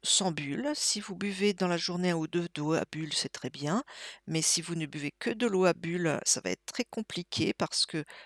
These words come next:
l'eau à bulle, dedans, il y a du gaz carbonique et que du coup, le corps ne va pas très,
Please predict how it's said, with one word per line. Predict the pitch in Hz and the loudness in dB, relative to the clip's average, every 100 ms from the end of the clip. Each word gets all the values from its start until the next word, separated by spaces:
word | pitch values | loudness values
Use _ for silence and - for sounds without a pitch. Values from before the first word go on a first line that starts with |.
| - | -6
l'eau | 196 214 | 0 4
à | 165 | 4
bulle, | 151 156 214 208 - | 2 -2 0 0 -2
dedans, | - 151 185 | -6 -2 0
il | 220 170 | 0 2
y | 175 | 2
a | 190 | 2
du | 185 - | 0 0
gaz | 165 190 | 2 2
carbonique | - 175 139 139 151 254 - - | 2 0 -2 -6 -4 -6 -6 -6
et | 165 | -6
que | - 165 | -6 -8
du | 175 | -8
coup, | - - | -12 -6
le | 247 | -4
corps | 202 - 240 247 220 | -4 0 4 4 2
ne | 180 | 0
va | 165 - | -2 2
pas | 220 | 0
très, | - - - | 0 -2 -2